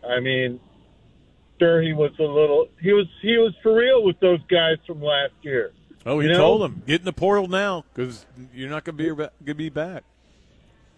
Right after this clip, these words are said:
Speaker 1: Yeah. So, uh, you know, he's up front. He's, he, he, he tells it like it is. And, you know, I like the guy a lot. I mean, even though he went to Florida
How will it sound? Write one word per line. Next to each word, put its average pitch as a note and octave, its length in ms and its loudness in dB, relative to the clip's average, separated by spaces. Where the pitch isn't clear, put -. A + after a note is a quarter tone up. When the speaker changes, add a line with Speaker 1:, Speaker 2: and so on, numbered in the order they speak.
Speaker 1:
Yeah. F#3+ 300 -2
So, E3+ 300 4
uh, D#3+ 200 2
you F3 120 -6
know, G3 200 0
he's G#3 180 -4
up G#3+ 160 0
front. A3 260 -2
He's, F#3+ 120 -8
he, D#3 260 -2
he, D#3+ 320 -4
he F3 100 2
tells F#3 380 0
it G3 100 2
like F#3 240 2
it F#3 120 0
is. F#3+ 200 4
And, D#3 460 -2
you E3+ 100 -10
know, F#3 140 2
I A3 260 0
like G3 220 0
the G#3+ 60 -14
guy G3+ 260 0
a G#3 60 0
lot. A3 380 -2
I D#3 40 -6
mean, E3+ 400 0
even G3 240 0
though G3 200 4
he F3 80 2
went D#3 200 0
to D3 120 -8
Florida C#3 360 -2